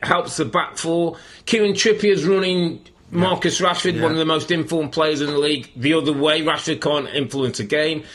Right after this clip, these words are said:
Speaker 1: St Maximum's running at Darlow, causing all kind of problems on the other side. And Isak, you've got a top-end striker now. Uh, great that Callum Wilson come on, gets his goal, will still be part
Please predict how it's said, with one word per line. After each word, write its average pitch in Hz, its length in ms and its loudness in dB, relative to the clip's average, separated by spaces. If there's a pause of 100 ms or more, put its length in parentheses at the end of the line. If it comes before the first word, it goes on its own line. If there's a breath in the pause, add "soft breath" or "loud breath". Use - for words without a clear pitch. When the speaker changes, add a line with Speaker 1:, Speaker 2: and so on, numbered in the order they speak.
(120)
Speaker 1:
St 156 180 0
Maximum's 190 580 0
running 165 260 0
at 147 180 -4
Darlow, 165 440 0
causing 156 320 0
all 147 140 0
kind 139 240 2
of 127 100 -6
problems 131 380 0
on 120 160 0
the 113 100 0
other 139 160 0
side. 147 360 0
And 123 120 0
Isak, 175 460 0 (260 loud breath)
you've 127 220 -2
got 151 240 -2
a - 40 -14
top-end 160 540 0
striker 151 460 0
now. 143 400 0 (320 loud breath)
Uh, 113 380 0 (240)
great 180 260 0
that 151 100 -2
Callum 160 320 0
Wilson 160 380 0
come 165 180 -2
on, 156 240 0
gets 143 240 -2
his 139 160 -2
goal, 151 380 0
will 135 160 0
still 143 260 -2
be 127 120 -4
part 143 340 0